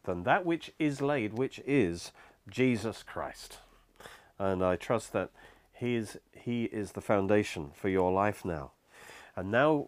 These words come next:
it's up to us to build on that foundation. And that's what this series is all about. And so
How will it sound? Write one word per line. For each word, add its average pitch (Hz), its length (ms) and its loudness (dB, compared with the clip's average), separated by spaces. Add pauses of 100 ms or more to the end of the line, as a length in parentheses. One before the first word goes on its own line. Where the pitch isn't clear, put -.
it's 113 260 -6
up 113 160 -2
to 117 160 -2
us 117 160 -4
to 113 100 -4
build 139 480 0 (100)
on 113 200 -2
that 110 200 -6
foundation. 107 760 -4 (760)
And 95 340 -2
that's 98 240 -2
what 101 140 0
this 98 160 -4
series 90 480 0
is 82 160 -6
all 87 180 -2
about. 80 440 -6 (880)
And 95 160 -4
so 120 340 8